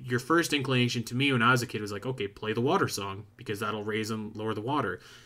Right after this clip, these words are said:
And so nothing happened, and so I tried, it probably t-, I, Zelda's Lullaby was probably the last song that I tried, and, you know, like, it seems obvious now. Of course, you see the Triforce, you play Zelda's Lullaby, but back then I was just, like, incredibly frustrated. So I think that the three D version just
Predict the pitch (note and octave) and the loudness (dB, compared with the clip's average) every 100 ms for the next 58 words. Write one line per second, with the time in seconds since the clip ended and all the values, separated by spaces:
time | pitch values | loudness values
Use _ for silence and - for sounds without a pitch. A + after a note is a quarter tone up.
0 | - - - B2+ B2 C3+ B2 A#2 B2 C#3 | -20 -20 -2 0 4 6 8 6 4 0
1 | B2 A2+ F3 F3 A2 G#2+ A2 - B2+ B2 | 0 4 4 4 0 -4 -6 -4 -2 2
2 | B2 B2 B2 D3+ D#3 C#3+ C3 - - - | 4 4 4 6 8 6 4 -6 -20 -4
3 | C#3 - E3+ D3+ C#3 A#2 D3 D#3 - - | -4 2 4 4 4 4 4 4 -2 -6
4 | B2 E3+ G3 B2+ B2 C#3+ A2 G#2 A#2 D3+ | 2 4 6 4 4 4 2 -2 0 0
5 | D3 A#2+ B2 D3+ F3 - G#2 G#2 G2+ F#2+ | 2 4 8 10 10 4 0 -2 -4 -4
6 | - G#2 G2 G2 F#2+ G#2+ A2 G#2 G2+ - | -2 -2 -2 -4 -8 -8 -6 -6 -8 -6
7 | B2+ C3 C3+ D3 - F3 C#3 C3 C3 A#2+ | -2 2 2 2 4 2 6 4 6 2
8 | - C3 A#2+ G2+ A2+ G2+ - - A2 G2+ | 2 4 4 2 -4 -2 -2 -4 -4 -4
9 | A#2+ G#2+ - G#2+ G2 - - G#2 G#2 G2+ | -2 -4 -4 -6 -6 -8 -6 -6 -4 -4
10 | G2 A#2+ D#3 A2+ G2+ G2 G2 G2 C3 B2+ | -2 2 4 4 0 -2 -4 2 4 4
11 | C#3 C#3+ A#2 A2 A2+ - F#2+ G2 - F#3+ | 4 4 2 0 -4 -6 -6 -10 0 2
12 | D#3+ A2+ - A#2 A2+ G#2+ G2+ G2 - G2 | 4 0 -2 -2 -2 -4 -4 -4 -6 -6
13 | A2+ G3 F#3+ C3+ A#2 C3 A#2 A2+ A2 G#2+ | -2 -2 -2 -4 -4 -2 0 0 0 -2
14 | G#2 G#2 - | -4 -6 -10